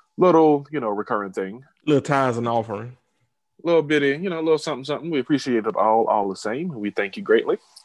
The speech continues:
Speaker 1: So yes, flawless noises dot com. Get to know our sound. Find us there.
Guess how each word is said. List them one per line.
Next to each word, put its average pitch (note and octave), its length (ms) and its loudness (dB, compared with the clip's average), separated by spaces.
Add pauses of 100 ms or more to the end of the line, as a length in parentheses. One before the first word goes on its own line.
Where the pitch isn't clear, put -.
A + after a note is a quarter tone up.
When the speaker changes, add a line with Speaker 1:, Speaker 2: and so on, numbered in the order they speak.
(800)
Speaker 1:
So E3 100 4
yes, - 340 0 (120)
flawless A#2 300 2
noises B2+ 300 -6
dot C#3+ 220 0
com. C#3+ 280 -4
Get A2 140 -14
to A#2+ 80 -14
know A#2 60 -6
our A2+ 160 -2
sound. F#2 320 -6
Find G#2+ 200 -6
us A#2 80 -16
there. C#3+ 240 -6